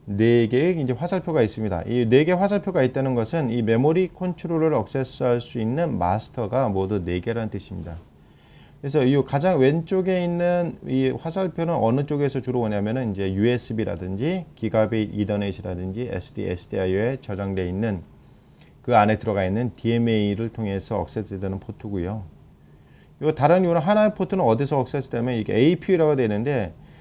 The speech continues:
사실 에이피유가 다른 것은 아니고요. 그 앞에 슬라이드에 나와 있는 요 전체를 에이피유라고 부릅니다. 즉, 예, 두 개의 프로세서가 메모리 컨트롤을 통해서 디디알 메모리를 액세스하는 거죠.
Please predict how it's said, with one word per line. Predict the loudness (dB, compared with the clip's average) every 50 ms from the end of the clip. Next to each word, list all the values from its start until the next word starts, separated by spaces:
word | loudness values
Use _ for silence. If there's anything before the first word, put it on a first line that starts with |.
| -20 -20 -20
사실 | -12 -10 -8 -4 -2 0 4
에이피유가 | 4 4 4 4 0 -2 -4 -2 0 0 0
다른 | 0 2 0 0 0
것은 | -2 -4 -4 -4
아니고요. | -4 -2 -2 -4 -4 -4 -4 -4 -4 -6 -8 -8
그 | -4 -4
앞에 | -4 -2 -2 -6 -6
슬라이드에 | -4 -2 -2 0 0 0 0 0
나와 | 0 0 -2
있는 | -2 -2 -4 -2 0
요 | 0 0 0
전체를 | 0 -4 -8 -6 -4 -4 -4 -4 -6 -8 -10 -6 -6 -6 -6 -4
에이피유라고 | 0 0 2 2 2 0 -4 -6 -6 -4 -4 -2 -2 -2 -4 -4
부릅니다. | -6 -6 -6 -6 -6 -6 -8 -8 -10 -12
즉, | -6 -4 -4 -4 -6 -12 -20 -20 -20 -20 -20 -20 -20 -16 -8 -4
예, | -4 -4 -4 -6 -10 -12
두 | -4 -4 -2 0
개의 | 0 0 -2 -2
프로세서가 | -4 -8 -8 -8 -6 -6 -8 -6 -6 -6 -4 -2 -2 -2 -2 -4 -6 -12 -20 -20 -20 -20 -20 -20 -20 -20 -16 -12
메모리 | -4 -2 0 0 2 0 0
컨트롤을 | -2 -4 -10 -8 -6 -4 -4 -4 -4
통해서 | -4 -6 -6 -6 -6 -4 -4 -4 -4 -4 -6 -6
디디알 | -6 -2 0 0 0
메모리를 | 0 0 -2 -4 -4 -4 -6
액세스하는 | -6 -6 -8 -10 -8 -8 -8 -8 -6 -8
거죠. | -8 -10 -10 -8 -8 -8 -8 -8